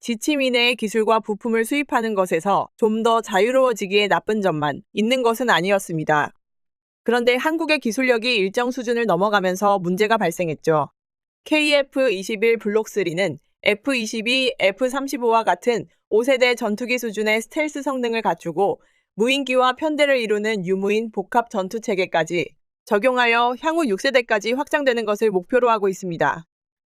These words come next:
그런데 엠씨티알에 따라 육 세대 유무인 전투기에 대한 엔진 수입 수출은 엄격하게 통제되고 있습니다.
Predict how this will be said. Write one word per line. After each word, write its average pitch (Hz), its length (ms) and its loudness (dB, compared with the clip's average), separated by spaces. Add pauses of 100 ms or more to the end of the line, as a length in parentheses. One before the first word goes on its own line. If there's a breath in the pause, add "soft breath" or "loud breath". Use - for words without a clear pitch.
그런데 208 500 2
엠씨티알에 226 680 0
따라 196 420 2
육 180 140 -6
세대 220 340 2
유무인 202 440 -2
전투기에 226 540 0
대한 214 300 2
엔진 208 380 -2
수입 233 260 -2
수출은 220 560 -2
엄격하게 240 680 0
통제되고 254 540 0
있습니다. 160 540 -2